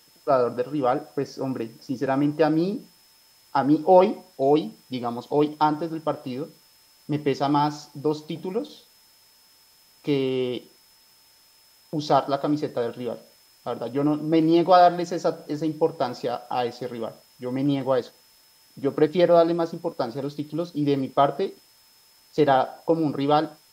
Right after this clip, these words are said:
común y corriente, al que en su momento, en determinados momentos del partido seguramente se, se le, eh, hará sentir el rigor, pero será un rival común y corriente y, y el enfoque debe ser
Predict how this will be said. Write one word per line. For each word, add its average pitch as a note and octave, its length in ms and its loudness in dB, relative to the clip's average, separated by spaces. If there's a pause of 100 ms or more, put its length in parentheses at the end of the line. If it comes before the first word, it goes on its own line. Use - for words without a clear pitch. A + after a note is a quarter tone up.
común E3 280 -4
y G3 60 -12
corriente, C#3 400 -8 (480)
al C3 180 -4
que C3+ 160 -2
en B2+ 80 -4
su B2+ 120 -14
momento, C3 640 -2
en C3 380 -4
determinados B2 520 -6
momentos C#3+ 240 -6
del C3+ 100 -12
partido C3+ 260 -10
seguramente B2+ 640 -8 (320)
se, C3+ 560 -2
se C3+ 180 -8
le, A#2+ 560 -8 (520)
eh, A#2+ 420 -4
hará C3+ 220 2
sentir D3 280 -4
el D#3 80 4
rigor, D#3+ 400 0 (460)
pero C#3+ 260 2 (100)
será C3+ 260 0
un C3+ 120 -4
rival D3 440 2
común D#3+ 320 -2
y E3 60 -6
corriente D3+ 460 -2
y, D3 440 -4
y C3+ 240 0
el B2+ 120 0
enfoque D#3 460 0
debe D3+ 200 -2
ser D#3 120 -8